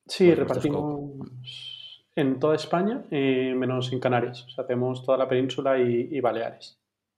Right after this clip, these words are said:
Speaker 2: Ujú. Oye, yo, yo recuerdo que nos conocimos, si no cuando empezabais,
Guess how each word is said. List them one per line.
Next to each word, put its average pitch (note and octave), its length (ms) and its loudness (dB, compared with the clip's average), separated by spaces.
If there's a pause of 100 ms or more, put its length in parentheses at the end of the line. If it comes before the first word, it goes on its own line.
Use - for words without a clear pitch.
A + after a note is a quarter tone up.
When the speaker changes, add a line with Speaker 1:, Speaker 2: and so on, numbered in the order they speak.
Speaker 2:
Ujú. G#2+ 220 -8 (720)
Oye, A2+ 260 2
yo, G#2+ 80 0 (180)
yo A#2 140 -4
recuerdo C#3+ 420 0
que B2+ 60 -2
nos A#2+ 140 -6
conocimos, B2 1000 -8
si - 180 -10
no A2 320 -4
cuando A#2+ 240 -4
empezabais, A2+ 800 -6